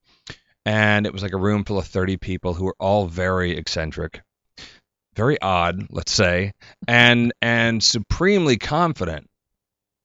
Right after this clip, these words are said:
at the same time. And I was a bit of an odd kid. I, I always felt like I, I was a little bit of an outsider. And so I was just curious how these guys had both trains running,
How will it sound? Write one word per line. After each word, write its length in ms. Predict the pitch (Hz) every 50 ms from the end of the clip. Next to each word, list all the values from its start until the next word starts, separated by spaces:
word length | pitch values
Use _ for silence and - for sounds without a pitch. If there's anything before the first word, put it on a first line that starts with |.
| - - -
at 100 | 117 -
the 100 | 123 -
same 320 | - - 170 165 151 123
time. 260 | - 156 147 147 127
And 80 | 120 123
I 80 | 147
was 140 | 165 156 127
a 60 | 113
bit 180 | 98 92 101 98
of 60 | 95
an 100 | 92 85
odd 340 | 87 90 90 87 85 82 82 - _ -
kid. 180 | - 104 90
I, 280 | 87 90 92 - 95 95
I 20 |
always 240 | 95 95 95 92 -
felt 180 | - - 101 90
like 140 | 87 85 87
I, 120 | 87 90 - - 87
I 20 | 85
was 240 | 85 82 80 82
a 180 | 87 85 85 85
little 200 | 87 95 92 90
bit 160 | 85 90 92
of 60 | 92
an 80 | 92 90
outsider. 560 | 90 92 98 92 - - 101 98 95 95 87 - - - - - - - - - - _ _ _ _ _ - -
And 160 | - 131 123 -
so 100 | 139 131
I 80 | 127
was 80 | 127 117
just 220 | - 139 - -
curious 340 | - - 151 185 185 131 101
how 140 | 107 107 107
these 160 | 107 101 90
guys 420 | - - 101 101 101 101 98 -
had 220 | - 110 95 85 85
both 360 | 113 113 113 107 - - -
trains 440 | - - - 113 104 98 95 82 85
running, 360 | 92 98 101 85 76 69 -